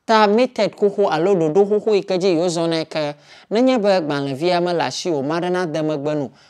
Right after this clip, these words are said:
wohã nate ŋu axɔ nenem ƒe gbalẽvi ya kɔa, yewo no gatrɔ ayi ɖe nenem ƒe ɖoɖoa dzi kple susu be dumevi geɖe yi ke dze xɔ ƒe wuienyi be wòaŋlɔ ŋkɔ, ahã da akɔ kɔa, nenem ƒe mɔnukpɔkpɔa na su wo katã wo si.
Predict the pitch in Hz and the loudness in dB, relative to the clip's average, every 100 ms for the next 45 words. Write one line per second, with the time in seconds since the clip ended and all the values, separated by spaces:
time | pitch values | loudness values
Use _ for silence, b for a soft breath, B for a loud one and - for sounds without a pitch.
0 | b 175 190 160 - - 202 208 202 202 | b -4 0 0 -4 -2 -2 0 -4 -2
1 | 151 147 160 165 170 147 139 139 139 147 | -4 -2 -4 -4 -6 -4 -6 -6 -6 -6
2 | 135 - 113 - b b - 226 269 254 | -6 -10 -14 -14 b b 4 6 6 6
3 | 196 190 196 185 185 160 165 160 147 156 | 2 2 -2 0 0 0 -2 -2 -2 -4
4 | 151 151 135 127 131 135 135 170 170 139 | -6 -6 -4 -6 -6 -8 -8 -6 -6 -6
5 | - 143 139 131 _ B B B 156 180 | -6 -6 -6 -10 _ B B B -2 0
6 | 185 180 233 170 151 156 180 175 190 143 | 2 2 0 0 0 0 0 0 -2 -2
7 | 151 156 156 170 165 170 156 143 147 123 | -4 -4 -6 -4 -2 -2 -2 -2 -4 -4
8 | 123 139 143 - 131 160 175 170 135 123 | -6 -6 -8 -10 -10 -8 -6 -6 -6 -10
9 | - 117 - 107 - b b b b - | -10 -14 -12 -18 -18 b b b b -6
10 | 170 180 185 170 185 165 156 156 B B | -2 0 -2 -4 -4 -2 -4 -6 B B
11 | 165 185 196 190 175 165 147 107 - _ | -4 -2 -2 -4 -6 -4 -6 -6 -12 _
12 | _ _ - 165 - 139 131 135 139 139 | _ _ -8 -6 -4 -4 -6 -6 -12 -10
13 | 135 123 120 - - 113 | -8 -8 -8 -6 -6 -8